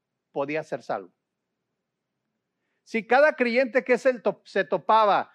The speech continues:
lo sacaba a rastras, dice la palabra, ¿sí? Lo sacaba a rastras, lo llevaba a la cárcel o lo mataba,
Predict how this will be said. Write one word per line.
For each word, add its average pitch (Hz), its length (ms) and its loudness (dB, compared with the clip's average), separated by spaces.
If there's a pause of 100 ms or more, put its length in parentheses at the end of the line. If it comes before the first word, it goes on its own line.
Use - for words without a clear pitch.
(140)
lo 170 120 -2
sacaba 214 440 2
a 233 40 2
rastras, 208 520 0
dice 180 220 -4
la 196 160 0
palabra, 175 580 0
¿sí? 175 360 -10 (300)
Lo 156 100 -4
sacaba 214 420 2
a - 20 2
rastras, 214 600 -2 (220)
lo 170 140 0
llevaba 190 380 4
a - 20 2
la 202 120 0
cárcel 214 420 0
o 175 120 2
lo 175 100 2
mataba, 185 720 0